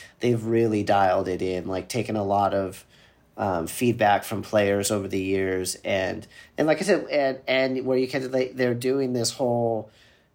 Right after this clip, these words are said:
chambering of the body that really affects the sound in a way that these guitars are super clear and articulate and powerful. Like, I'm re-, like, I'm, I'm really digging playing them. And then the,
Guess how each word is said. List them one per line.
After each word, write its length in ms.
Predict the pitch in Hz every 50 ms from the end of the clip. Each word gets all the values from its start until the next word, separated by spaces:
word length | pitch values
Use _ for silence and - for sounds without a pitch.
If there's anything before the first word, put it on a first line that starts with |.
| _ _ _ _ _ _ _ _ -
chambering 680 | - - - 147 139 135 135 135 127 127 127 123 123 120
of 140 | 117 113 117
the 80 | 113
body 840 | 101 - 104 107 107 110 110 107 110 110 107 107 101 98 95 98 101 _ _ _ _ _ _ _ _ _ _ _ -
that 200 | 127 113 110 104
really 440 | 110 120 120 120 113 110 107 101 -
affects 520 | - 113 - - 120 117 117 117 - - -
the 120 | - 95
sound 500 | - - - 104 107 107 113 117 113 107
in 100 | 104 101
a 40 | 101
way 200 | 95 110 107 101
that 180 | - 101 -
these 160 | - 117 123 120
guitars 400 | - 120 113 - 113 107 101 95
are 80 | 87
super 760 | - - - - 139 143 139 - - 127 107 101 95 95 - - - - - - - - - _ _ _ -
clear 480 | - - 131 127 127 131 127 127 123
and 100 | 120 104
articulate 720 | 95 90 - - - 139 127 123 - 123 117 113 120 117 107
and 120 | 95 92
powerful. 600 | 95 - 117 107 104 104 107 107 - - 117 110
Like, 260 | 104 104 101 - - -
I'm 340 | 101 120 117 117 113 110 107
re-, 160 | 117 120 113
like, 220 | 117 120 120 120
I'm, 240 | 131 113 107 107 113 113
I'm 260 | 117 120 113 110 110 117
really 440 | 120 127 131 131 127 123 117 110
digging 560 | 101 92 101 101 98 95 98 90 82 - 80 - _ _ _
playing 360 | - - 101 101 98 95 95
them. 200 | 90 85 85 90
And 160 | 95 101 104
then 220 | 104 104 104 104 98
the, 320 | 104 98 95 95 101 -